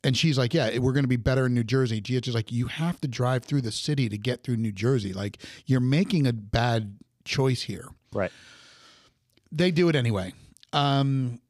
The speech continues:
Speaker 1: the daughter notices the sirens, and then nobody talks about those sirens again.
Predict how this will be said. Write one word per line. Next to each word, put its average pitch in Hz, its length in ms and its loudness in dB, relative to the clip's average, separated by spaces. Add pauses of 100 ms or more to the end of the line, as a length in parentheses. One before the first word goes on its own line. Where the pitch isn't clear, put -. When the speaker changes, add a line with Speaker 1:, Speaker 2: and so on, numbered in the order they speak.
(920)
Speaker 1:
the 151 120 0
daughter 151 460 2
notices 143 540 2
the 131 100 -2
sirens, 123 800 -2 (1400)
and 170 180 4
then 165 400 2 (2000)
nobody 220 460 4
talks - 440 0
about 143 280 -2
those 131 180 2
sirens 143 420 0
again. 110 440 0